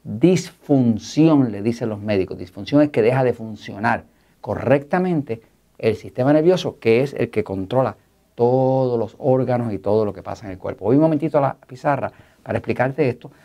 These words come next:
porque tiene todo que ver con la diabetes, pero también tiene que ver con la prediabetes y con la obesidad. Lo vas a ver ahora.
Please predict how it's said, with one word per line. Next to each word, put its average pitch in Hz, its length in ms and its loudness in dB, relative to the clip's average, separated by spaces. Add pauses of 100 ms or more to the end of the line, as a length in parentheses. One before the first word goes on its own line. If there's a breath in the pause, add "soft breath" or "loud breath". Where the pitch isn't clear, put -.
porque 135 160 2
tiene 160 220 4
todo 190 240 4
que 196 100 2
ver 147 240 0 (300)
con 147 400 0 (540)
la 113 120 -2
diabetes, 165 460 2
pero 110 160 -4
también 104 240 -8
tiene 127 160 0
que 147 100 -4
ver 170 160 2
con 131 240 -2
la 110 160 -4 (480)
prediabetes 196 720 -2 (760)
y 113 140 -10
con 110 200 -8
la 117 160 -14 (160)
obesidad. 101 500 -12 (460)
Lo 104 100 -2
vas 107 140 2
a 113 60 0
ver 107 100 2
ahora. 82 320 -10